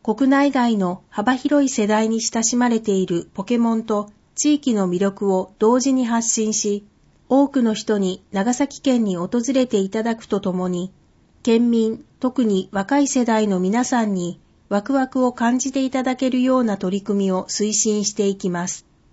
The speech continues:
ポケモンローカルアクツの二次元コードがあります。長崎未来応援ポケモンに電流が就任。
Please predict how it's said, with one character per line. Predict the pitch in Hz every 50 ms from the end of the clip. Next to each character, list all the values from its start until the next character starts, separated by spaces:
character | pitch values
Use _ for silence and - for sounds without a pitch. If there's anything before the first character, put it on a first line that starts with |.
| _ _ _ _ _ _ _ _ _ _ _ _ _ _
ポ | - 202
ケ | 196 247 254
モ | 247 240 240 233
ン | 233 226 - -
ロ | 208 226 254
ー | 262 269
カ | 285 277
ル | 254 269 269
ア | 262 269
ク | - 262
ツ | - - 214
の | 190 180 175 180 - -
二 | 196 202
次 | 202 208 247
元 | 254 269 269 262 262
コ | - 277 269 269
ー | 254
ド | 226 208 190
が | 185 175
あ | 175 170
り | 170 170
ま | 156 147 160 160
す。 | - - - _ _ _ _ _ _ _ _ _ _ _ _ _ _ _ _ _ _ _ _ _ _ _ _ _ _ _ -
長 | 220 226 233 285
崎 | 294 - - 285 - 214 196 190 - _ _ -
未 | 240 269 277
来 | 311 277 262 226 202 196
応 | 196 220 247 262
援 | 262 262 269 262 254
ポ | - 277
ケ | 269 - 269
モ | 247 226 208
ン | 196 185 175
に | 170 160 165 165 - _ _ _ _ _
電 | 247 269 294 294 285
流 | 269 262 247 226 202
が | 190 165
就 | 160 - - 185 185 185
任。 | 180 180 175 170 170 165 -